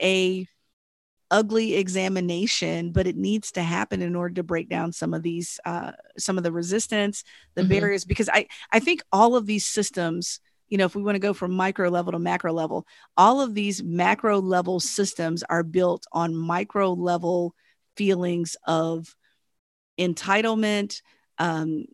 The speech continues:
Speaker 1: ownership, like you mentioned before. It's built upon the backs of all of that. And what would happen if we kind of treated it as a deck of cards where each and every person examined themselves and decided,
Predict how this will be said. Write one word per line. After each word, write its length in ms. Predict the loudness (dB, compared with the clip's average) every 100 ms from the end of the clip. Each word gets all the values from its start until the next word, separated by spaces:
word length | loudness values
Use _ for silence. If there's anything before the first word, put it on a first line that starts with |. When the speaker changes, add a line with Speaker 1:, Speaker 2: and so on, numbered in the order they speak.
| _ _ _ _
Speaker 1:
ownership, 760 | 2 2 4 2 0 0 2 2
like 200 | 0 -4
you 80 | -2
mentioned 380 | -4 -4 -4 -6
before. 500 | -6 -4 -2 -2 -4 -12 -20 _
It's 200 | -2 0
built 400 | -2 2 2 2
upon 300 | 0 2 4
the 80 | 2
backs 400 | 2 4 4 2
of 120 | -2
all 240 | 2 2 2
of 100 | -2
that. 180 | -2 -2
And 180 | -2
what 160 | -2 -2
would 120 | -2
happen 440 | 0 0 0 -2 -2
if 260 | -2 -4
we 340 | -4 -6 -6 -10 -16 -20 -20 -8
kind 180 | 0 0
of 80 | 0
treated 340 | -4 -2 0
it 120 | 0
as 160 | 0 -2
a 40 |
deck 240 | 0 -2 -4
of 100 | -4
cards 380 | 2 2 0
where 120 | -4 -6
each 240 | -6 -2
and 80 | -2
every 160 | -2
person 400 | -2 -2 -2 -4
examined 540 | -4 -4 -4 -2 -2 -2
themselves 460 | -4 -2 -2 -2
and 220 | -4 -6 -6
decided, 580 | -2 2 2 2 -2